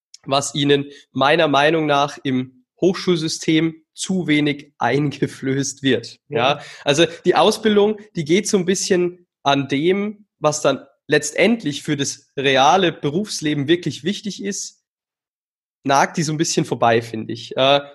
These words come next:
Speaker 1: was, was ist deine Einschätzung dazu?
Speaker 2: Ja, das habe ich zum Teil auch das Gefühl. Also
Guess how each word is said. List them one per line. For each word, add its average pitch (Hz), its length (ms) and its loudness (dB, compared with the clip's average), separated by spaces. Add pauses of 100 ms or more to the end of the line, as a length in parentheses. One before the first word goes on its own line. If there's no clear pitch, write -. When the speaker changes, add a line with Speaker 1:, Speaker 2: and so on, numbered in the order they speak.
Speaker 1:
was, 156 340 -2
was 185 160 -2
ist 208 140 -6
deine 180 220 2
Einschätzung 135 520 -2
dazu? 117 360 -8 (760)
Speaker 2:
Ja, 180 200 2
das 220 180 0
habe 202 160 -2
ich - 100 -6
zum 196 140 -6
Teil 175 200 0
auch 165 200 0
das - 180 -8
Gefühl. 92 360 -12
Also 139 320 0